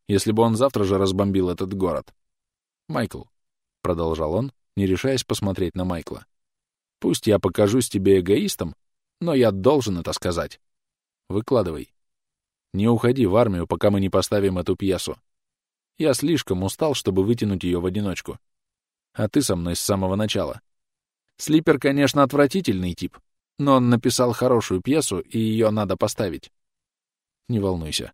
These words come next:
мягко ответил Майкл, подумав, что хватается за слова Кахуна, как за спасительную соломинку. Вот он, благородный предлог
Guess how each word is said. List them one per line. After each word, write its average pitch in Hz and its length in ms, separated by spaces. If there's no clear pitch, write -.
мягко 85 320
ответил 85 360
Майкл, 117 420
подумав, 92 420
что 87 140
хватается 92 540
за 82 120
слова 85 380
Кахуна, 95 440
как 90 160
за 92 120
спасительную 95 640
соломинку. 87 600
Вот 165 240
он, 85 160
благородный 95 560
предлог 92 500